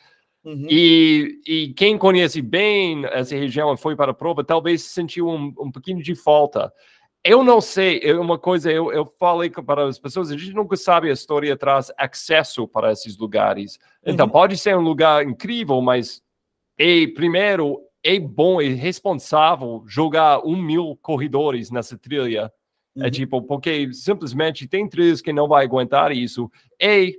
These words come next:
Speaker 2: uma coisa com lei, às vezes, ou, ou uma coisa com, com, ah, com teia pe-, ah, particular também. Então, essa coisa de trilhas diferentes, pegando o mar, quais tipo de notícias você pode dar para a gente já?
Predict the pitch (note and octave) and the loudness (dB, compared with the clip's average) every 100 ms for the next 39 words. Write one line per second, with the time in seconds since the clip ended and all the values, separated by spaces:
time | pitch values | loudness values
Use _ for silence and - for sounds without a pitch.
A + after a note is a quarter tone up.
0 | _ - E3 E3+ F#3+ F#3 A#3+ A3 E3+ F#3 | _ -8 -8 -2 -2 -2 -2 0 4 4
1 | D#3+ - A2+ - A#2 A2+ G#2 G2 - G2+ | 4 0 -4 -4 -6 -6 -10 -16 -8 -4
2 | C3+ D3 D3 D3 D3+ D3 C#3+ - D3+ D3 | -2 -2 -2 0 2 2 0 -2 -2 -2
3 | C#3+ B2+ D3+ D#3 D3+ D3 C#3+ C3+ - B2 | -6 -4 -2 0 0 -2 -4 -6 2 4
4 | A#2+ A#2 A2 - _ _ _ _ - D#3+ | 4 2 -4 -14 _ _ _ _ -8 -6
5 | C#3+ E3 D3+ D3 C3 - B2+ - B2 - | 0 0 0 -4 -12 -4 -4 -4 -8 -8
6 | - D#3 C#3+ C#3+ D#3+ D3+ D3+ G#2+ G#2 _ | -2 4 4 4 0 0 -4 -4 -8 _
7 | _ - D3 D#3+ C#3 A#2+ C3 E3 C3+ F3 | _ -12 -2 2 2 2 -2 -6 -2 -2
8 | D#3+ D#3 C3+ C#3 - F3+ F3+ D#3 E3+ F3 | -2 -6 -10 -10 -2 0 0 -2 -6 -4
9 | F#3+ G3+ F#3+ - F3 F3 F3+ F#3 E3 C#3+ | -4 -4 -6 -8 -4 -2 0 0 0 -2
10 | C#3 E3 G3+ D3 - _ - A#3+ A3 - | 2 2 2 0 -6 _ -4 -2 -4 -10
11 | A3+ D3+ F3+ F3 D#3 F3 D#3 C3+ - - | -12 -10 -6 -4 -4 -6 -6 -8 -8 0
12 | B2 A2+ B2 A#2 A2+ A2 A2+ G#2+ G2+ G#2+ | 0 0 -2 -2 -2 -4 -4 -6 -2 0
13 | G#2+ | 0